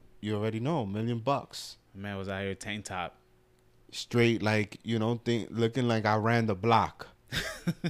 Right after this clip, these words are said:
Speaker 1: And then the cold was like, "No, I run the block." And that
Speaker 2: Right.
Speaker 1: was it. And I
Speaker 2: I'm
Speaker 1: was
Speaker 2: here.
Speaker 1: in, now, then I was in my crib for four or five days. Horrible.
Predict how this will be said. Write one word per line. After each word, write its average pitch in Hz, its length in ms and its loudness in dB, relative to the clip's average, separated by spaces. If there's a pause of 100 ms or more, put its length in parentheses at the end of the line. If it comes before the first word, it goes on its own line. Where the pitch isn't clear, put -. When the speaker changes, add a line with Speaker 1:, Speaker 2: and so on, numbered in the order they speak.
(540)
Speaker 1:
And 107 260 0
then 107 340 2
the 104 120 2
cold 110 320 2
was 110 180 -2
like, 113 180 -2
"No, 120 180 4
I 110 240 2
run 107 320 -2
the 90 80 -4
block." 80 440 -6 (120)
And 101 160 -6
that 104 80 0
Speaker 2:
Right. 113 60 2
Speaker 1:
was 127 140 0
it. 147 200 2 (200)
And 92 80 -6
I 107 140 2
Speaker 2:
I'm 107 60 2
Speaker 1:
was 110 100 2
Speaker 2:
here. 113 220 2
Speaker 1:
in, 101 60 -8
now, 110 300 2
then 113 200 -2
I 113 40 2
was 117 160 0
in 117 100 -2
my 113 100 -4
crib 107 260 -2
for 92 80 -14
four 104 200 -4
or 104 60 0
five 98 260 -2
days. 90 300 -2
Horrible. 92 540 -4